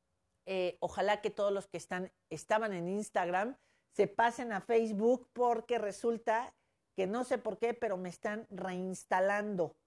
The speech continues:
Entonces, eh, pues bueno, ya estamos aquí en Facebook. Afortunadamente va a quedar grabado aquí y también por lo que es podcast.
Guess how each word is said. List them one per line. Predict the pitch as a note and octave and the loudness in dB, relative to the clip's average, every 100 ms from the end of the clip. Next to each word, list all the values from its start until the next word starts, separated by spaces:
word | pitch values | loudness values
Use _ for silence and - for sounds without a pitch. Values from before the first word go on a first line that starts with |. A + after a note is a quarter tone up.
| _ _ _ _ _ _ | _ _ _ _ _ _
Entonces, | F3 F3 A3 G#3 G#3 A3+ A#3 B3+ - G3 | -8 -2 2 2 0 0 0 0 -6 -2
eh, | F3+ E3+ E3 | 2 2 2
pues | G3+ F#3+ | 0 2
bueno, | G#3 F#3 F3 E3 | 2 2 -2 -2
ya | G3 | 2
estamos | G#3+ G#3+ G#3+ A3 | 2 0 -2 -2
aquí | F3+ - | -6 -4
en | G3+ | -8
Facebook. | G3 F#3+ F3+ A3 G#3+ - | -2 -2 0 -2 -2 -8
Afortunadamente | F3 G3 F3+ F#3+ G3 G3 G3 G#3 G3+ F#3+ | -6 -6 -6 -6 -4 -4 -4 -6 -4 -4
va | F3+ | -2
a | |
quedar | F#3+ E3+ E3+ | -2 -2 -2
grabado | D#3+ D#3 F3+ E3+ | -2 -2 -2 -2
aquí | D3+ - B3 D4 - _ _ | -4 -2 -2 -2 -6 _ _
y | F#3+ | -8
también | - F#3 F#3+ G3+ | -2 0 0 -4
por | - A3 A3+ B3 B3+ G3 | 0 4 4 4 0 -4
lo | F#3+ | -4
que | G3 | -4
es | G3 | -8
podcast. | - G3 F#3 - E3 D#3+ | -4 -6 -6 -2 -2 -2